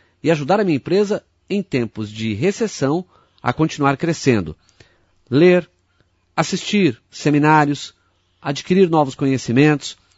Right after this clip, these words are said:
aprender novas habilidades e até ter um coach, se for o caso, são algumas das ferramentas que podem ajudar nesse processo do saber no momento de maior dificuldade, às vezes, da sua empresa.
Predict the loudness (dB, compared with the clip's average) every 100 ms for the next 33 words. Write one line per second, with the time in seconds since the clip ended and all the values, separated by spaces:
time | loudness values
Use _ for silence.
0 | _ _ _ -2 0 2 2 2 -2 0
1 | 0 0 2 6 6 4 -2 -18 _ _
2 | _ _ _ -2 -2 -4 -2 -4 -2 0
3 | 0 -4 -10 -10 -4 -4 0 4 4 2
4 | -8 _ _ _ _ _ -4 -2 2 0
5 | 0 -2 -2 -2 -2 -4 -8 -12 _ 2
6 | 2 4 0 0 -4 -2 -2 -2 -8 -10
7 | -8 -8 -6 -6 -6 -8 -8 -6 -6 -2
8 | 2 2 2 _ _ _ -2 0 0 -2
9 | -4 -2 0 -2 -4 -10 -4 -4 -2 -6
10 | -6 -4 -8 -4 -6 -2 -6 -6